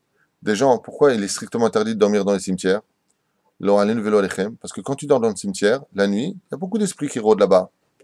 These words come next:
Il n'y a pas que des esprits d'ailleurs. Le Hanel Velo Alechem. Il y a des mauvaises choses qui rôdent. Et qu'est-ce qu'il a fait lui ? Il allait comme ça observer des gens qui, euh, comment s'appelle ce Rav Raphaël ? Berdugo, c'était son nom.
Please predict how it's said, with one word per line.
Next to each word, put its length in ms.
Il 40
n'y 0
a 20
pas 100
que 60
des 120
esprits 220
d'ailleurs. 340
Le 120
Hanel 200
Velo 200
Alechem. 280
Il 380
y 20
a 40
des 100
mauvaises 260
choses 460
qui 100
rôdent. 240
Et 100
qu'est-ce 120
qu'il 140
a 60
fait 120
lui ? 360
Il 160
allait 560
comme 160
ça 140
observer 320
des 100
gens 320
qui, 540
euh, 340
comment 160
s'appelle 240
ce 60
Rav 220
Raphaël ? 420
Berdugo, 680
c'était 220
son 160
nom. 160